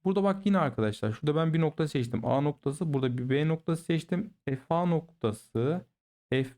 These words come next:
B noktasından daha büyük geldiği için bu da her zaman artan değildir. Artan olmadığı için sürekli zaten bakmıyoruz. Önce biz artan olması şartıyla olaya başladık. Burada yine yukarıdaki gibi fonksiyonun kendi değeri. At-,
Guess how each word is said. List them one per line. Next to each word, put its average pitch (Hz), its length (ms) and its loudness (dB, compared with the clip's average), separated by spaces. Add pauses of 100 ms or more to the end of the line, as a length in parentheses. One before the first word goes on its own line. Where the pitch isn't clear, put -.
B 165 220 4
noktasından 120 720 0
daha 143 220 2
büyük 170 180 -4
geldiği 170 280 0
için 190 340 0
bu 156 100 0
da 104 220 0
her 139 160 0
zaman 107 380 -2
artan 113 420 0
değildir. 170 340 0
Artan 131 340 -2
olmadığı 127 300 -2
için 196 400 -4 (320)
sürekli 113 280 0
zaten 120 320 0
bakmıyoruz. 120 340 0
Önce 139 220 0
biz 170 120 -4
artan 127 320 0
olması 120 440 0 (840)
şartıyla 131 480 0
olaya 101 280 2
başladık. 143 320 -2 (800)
Burada 180 180 2
yine 208 160 2
yukarıdaki 175 640 0
gibi 127 300 2 (420)
fonksiyonun 143 480 0
kendi 151 380 0
değeri. 113 200 2
At-, 117 220 -6